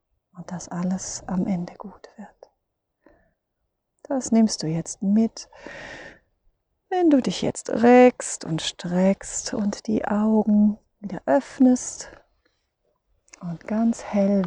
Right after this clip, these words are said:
wach und bereichert im Hier und Jetzt wieder ankommst. Und so wünsche ich dir, dass du diese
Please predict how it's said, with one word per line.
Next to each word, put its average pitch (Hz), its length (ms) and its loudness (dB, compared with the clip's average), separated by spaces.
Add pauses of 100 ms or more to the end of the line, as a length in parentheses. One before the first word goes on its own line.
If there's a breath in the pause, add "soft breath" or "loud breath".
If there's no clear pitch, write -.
wach - 640 -8
und 214 260 -10
bereichert 175 960 -6 (720 soft breath)
im 277 180 2
Hier 196 280 2
und 202 220 0
Jetzt - 520 -2
wieder 180 280 0
ankommst. 170 840 -4 (2750 soft breath)
Und 277 140 0
so 311 200 6
wünsche 254 300 8
ich - 120 0
dir, 196 280 6
dass 180 220 0
du 190 120 -6
diese 196 340 -6